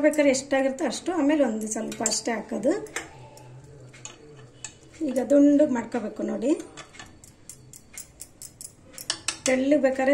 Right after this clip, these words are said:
ತೆಳ್ಳಗೆ ಬರುತ್ತೆ, ದಪ್ಪ ಬೇಕಾದ್ರೆ ದಪ್ಪ ಬರುತ್ತೆ. ನಿಮಗೆ ಹೆಂಗೆ ಇಷ್ಟನೋ ನೀವು ಹಂಗೆ ಮಾಡ್ಕೋಬೋದು.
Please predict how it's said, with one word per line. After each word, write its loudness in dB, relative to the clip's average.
ತೆಳ್ಳಗೆ 2
ಬರುತ್ತೆ, 0
ದಪ್ಪ -4
ಬೇಕಾದ್ರೆ 0
ದಪ್ಪ -4
ಬರುತ್ತೆ. -4
ನಿಮಗೆ 8
ಹೆಂಗೆ 8
ಇಷ್ಟನೋ 2
ನೀವು 2
ಹಂಗೆ -4
ಮಾಡ್ಕೋಬೋದು. -2